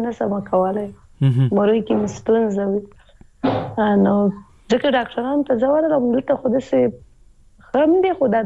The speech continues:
Speaker 1: دواوې بیا صحیح نه دی. یو څه بل څه راته وایي، هغوی سره بیا ټیک نه راځم.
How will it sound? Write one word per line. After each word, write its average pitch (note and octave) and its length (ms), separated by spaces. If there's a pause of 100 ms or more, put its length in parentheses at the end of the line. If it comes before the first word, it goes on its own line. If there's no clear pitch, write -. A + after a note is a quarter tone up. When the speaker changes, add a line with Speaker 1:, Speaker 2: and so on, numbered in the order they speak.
Speaker 1:
دواوې C#4 480
بیا B3 160
صحیح D4 320
نه D4+ 140
دی. A#3+ 120 (640)
یو C4 100
څه C#4 220
بل C#4+ 180
څه C#4+ 220
راته B3+ 300
وایي، C#3 280 (460)
هغوی A#3 180 (120)
سره B3+ 80 (120)
بیا A3+ 80
ټیک C4 360
نه C4 120
راځم. G#3 360